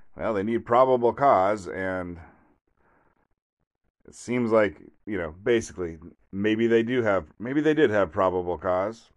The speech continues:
And then, you know, "Well, you shouldn't take your gun with you." Well, you know what? You've been told this guy's armed, so maybe you sh-, you know, maybe it, maybe you got probable cause, and maybe you should take your gun with you.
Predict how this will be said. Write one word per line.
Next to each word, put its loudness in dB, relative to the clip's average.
And -12
then, -6
you -6
know, -4
"Well, -2
you -6
shouldn't -2
take 0
your -6
gun 0
with 0
you." -4
Well, 4
you 4
know 2
what? 4
You've -4
been -4
told 2
this -6
guy's -2
armed, -4
so -6
maybe -6
you 0
sh-, -16
you -12
know, -12
maybe 0
it, 0
maybe 2
you -4
got 4
probable 2
cause, 0
and -10
maybe -4
you -2
should -2
take -4
your -10
gun -8
with -10
you. -12